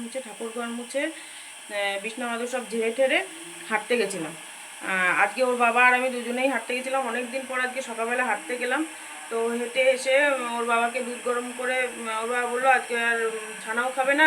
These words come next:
আর দুধ মুড়িও খাবে না। তো মোনার কমপ্ল্যানটা একটু গুলে দিলাম, ওর বাবা খেলো, তো মোনাকেও দিলাম কমপ্ল্যান গুলে, ও মোনাও খেলো। আর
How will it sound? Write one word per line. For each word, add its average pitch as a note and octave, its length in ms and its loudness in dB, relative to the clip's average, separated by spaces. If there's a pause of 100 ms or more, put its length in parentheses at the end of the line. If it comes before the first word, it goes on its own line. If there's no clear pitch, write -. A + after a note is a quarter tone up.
আর A#3+ 140 6
দুধ A#3+ 220 -8
মুড়িও A#3 300 -2
খাবে F#3+ 220 0
না। F#3 120 0
তো G#3+ 60 -4 (100)
মোনার A#3 280 2
কমপ্ল্যানটা B3 540 -2
একটু B3+ 140 -8 (100)
গুলে A#3 220 -4
দিলাম, C4 200 0 (540)
ওর A#3 160 -6
বাবা A#3+ 160 6 (100)
খেলো, C4+ 200 0 (180)
তো C4 40 -2 (180)
মোনাকেও B3 420 0
দিলাম C4 160 -2 (140)
কমপ্ল্যান B3+ 360 -2 (100)
গুলে, C4 160 -4 (100)
ও - 20 2 (140)
মোনাও A#3 240 0 (100)
খেলো। C#4+ 200 2 (580)
আর G#3+ 100 6